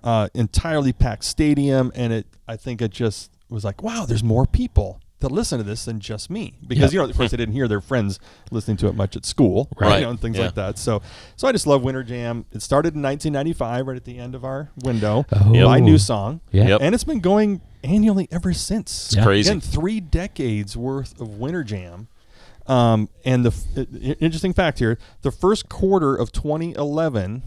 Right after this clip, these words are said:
Speaker 1: Winter Jam outpaced attendance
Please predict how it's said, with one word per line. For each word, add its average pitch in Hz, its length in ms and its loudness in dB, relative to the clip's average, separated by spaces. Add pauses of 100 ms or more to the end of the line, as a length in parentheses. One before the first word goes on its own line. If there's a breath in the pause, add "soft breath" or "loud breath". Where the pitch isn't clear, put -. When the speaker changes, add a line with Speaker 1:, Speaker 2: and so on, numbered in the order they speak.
Speaker 1:
Winter 147 300 0
Jam 101 400 -4 (460)
outpaced - 920 0 (320)
attendance 123 760 -2